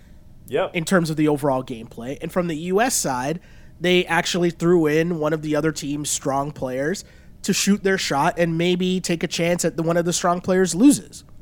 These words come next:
Speaker 2: So the
Speaker 1: Yeah.
Speaker 2: gameplay was sound for the first time in a couple weeks. And I
Speaker 1: It
Speaker 2: appreciate
Speaker 1: was.
Speaker 2: that as someone who's a fan of the gameplay.
Speaker 1: Before we get to our quotes of the episode and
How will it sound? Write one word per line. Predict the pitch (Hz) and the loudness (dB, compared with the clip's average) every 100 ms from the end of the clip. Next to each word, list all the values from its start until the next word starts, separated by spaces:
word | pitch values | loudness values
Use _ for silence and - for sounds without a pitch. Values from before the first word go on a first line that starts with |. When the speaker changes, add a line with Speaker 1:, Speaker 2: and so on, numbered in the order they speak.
| - - - - - | -20 -20 -20 -20 -18
Speaker 2:
So | - 175 | -2 2
the | 180 | 2
Speaker 1:
Yeah. | 151 190 | 6 6
Speaker 2:
gameplay | 202 214 196 | 6 2 2
was | 190 | 2
sound | - - 220 175 104 - | 0 0 0 0 -4 -12
for | - 156 | -6 -4
the | 156 | -2
first | 170 165 - | 0 0 0
time | 156 143 139 139 - - - | -2 -2 -2 -6 -14 -20 -10
in | 151 | -8
a | |
couple | - 139 - | -6 -8 -8
weeks. | 95 - - - - - - - | -18 -20 -20 -20 -20 -20 -18 -2
And | 240 | 2
I | - | 4
Speaker 1:
It | |
Speaker 2:
appreciate | - 202 127 101 | 4 6 6 6
Speaker 1:
was. | 123 | 0
Speaker 2:
that | 113 - - - - - | -10 -12 -20 -20 -20 -10
as | 180 - | -6 2
someone | 233 208 | 4 4
who's | 185 | 2
a | 180 | 2
fan | - 165 156 | 0 -2 -2
of | 139 | -6
the | |
gameplay. | 139 117 - - - - - - - - - - - - | -8 -10 -16 -20 -20 -20 -20 -20 -20 -20 -20 -20 -16 -2
Speaker 1:
Before | 165 - 202 226 247 | -2 -2 0 0 0
we | 214 | -2
get | 151 - | -2 -2
to | - 143 127 | -4 -2 2
our | 110 107 98 - | 4 2 -2 -10
quotes | - 135 131 131 | -2 0 0 -4
of | |
the | 113 107 | -2 -2
episode | 101 101 110 104 104 101 98 - | -2 -6 -4 -2 0 -2 -6 -10
and | 107 98 95 92 90 92 | -8 -6 -8 -10 -12 -14